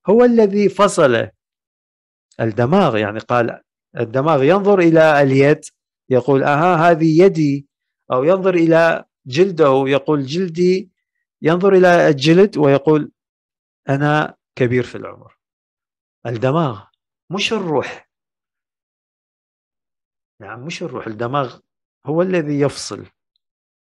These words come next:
فعندما تعلم الدماغ، تلاحظون ماذا أقول؟ عندما ماذا؟ تعلم الدماغ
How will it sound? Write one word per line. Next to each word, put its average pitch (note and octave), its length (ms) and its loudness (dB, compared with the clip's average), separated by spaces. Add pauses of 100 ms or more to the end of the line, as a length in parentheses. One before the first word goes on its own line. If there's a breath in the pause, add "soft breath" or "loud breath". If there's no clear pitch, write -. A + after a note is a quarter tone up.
(440)
فعندما D3 640 -4 (140)
تعلم A#3 500 2
الدماغ، C3 600 0 (180)
تلاحظون A2+ 440 -2
ماذا D3+ 240 0
أقول؟ D3 240 -2
عندما C#3+ 380 -2
ماذا؟ E3 260 0
تعلم F3+ 580 0
الدماغ A2+ 600 -4